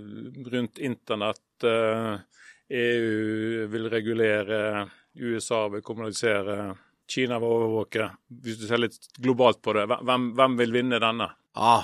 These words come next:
Speaker 2: et stort og deilig spørsmål, eh, og ikke minst, eh, tema. Eh, jeg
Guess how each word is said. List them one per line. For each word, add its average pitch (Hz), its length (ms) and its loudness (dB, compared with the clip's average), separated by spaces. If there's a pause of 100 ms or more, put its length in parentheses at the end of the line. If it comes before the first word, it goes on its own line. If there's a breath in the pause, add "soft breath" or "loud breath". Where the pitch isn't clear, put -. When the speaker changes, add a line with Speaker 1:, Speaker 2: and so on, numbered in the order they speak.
Speaker 2:
et 123 140 -2
stort - 340 -4
og 120 140 0
deilig 101 320 -2
spørsmål, 117 460 -6 (100)
eh, 107 280 -4
og 101 280 -6
ikke - 180 -10
minst, - 380 -6
eh, 101 260 -4
tema. 101 360 -4 (180)
Eh, 123 460 -2 (420 loud breath)
jeg 135 80 -4